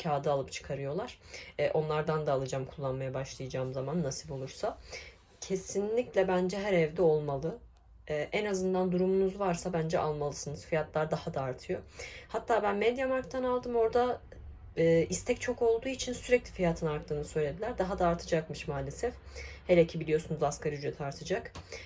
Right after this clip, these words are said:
Allah çalışmayana yardım etsin, ne diyelim. Ama, e, çalışıp da gücü olan kesinlikle bence evine almalı.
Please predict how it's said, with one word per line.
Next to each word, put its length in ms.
Allah 320
çalışmayana 640
yardım 340
etsin, 360
ne 160
diyelim. 260
Ama, 320
e, 220
çalışıp 400
da 40
gücü 260
olan 280
kesinlikle 640
bence 260
evine 280
almalı. 580